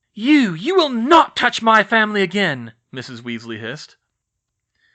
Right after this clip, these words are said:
And if you want Fred and George, you'll have to go through me, Lee said. Lee, be careful, Missus Weasley started. Viscera expellite!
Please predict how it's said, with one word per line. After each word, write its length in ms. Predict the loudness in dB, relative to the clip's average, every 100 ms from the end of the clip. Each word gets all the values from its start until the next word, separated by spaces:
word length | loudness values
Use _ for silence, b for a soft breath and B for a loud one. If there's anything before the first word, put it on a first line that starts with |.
| _ _ -12
And 100 | -4
if 140 | -2
you 80 | 0
want 200 | 0 0
Fred 280 | 0 2 2
and 180 | 0 0
George, 320 | 2 2 2
you'll 120 | 0
have 180 | 0 -2
to 80 | 0
go 160 | -2
through 240 | -2 -4 -6
me, 420 | -6 -6 -10 -14 -10
Lee 160 | -8
said. 440 | -8 -8 -8 -10 -14 _ _ _ _ _ _ _ _ _ -4
Lee, 180 | -2
be 140 | -2 -4
careful, 480 | 4 4 4 -2 -20 -12
Missus 380 | -10 -8 -10
Weasley 340 | -8 -10 -8 -12
started. 440 | -8 -8 -8 -12 _ _ _ _ -2
Viscera 420 | -2 0 0 0
expellite! 800 | 0 -4 0 2 2 -2 -6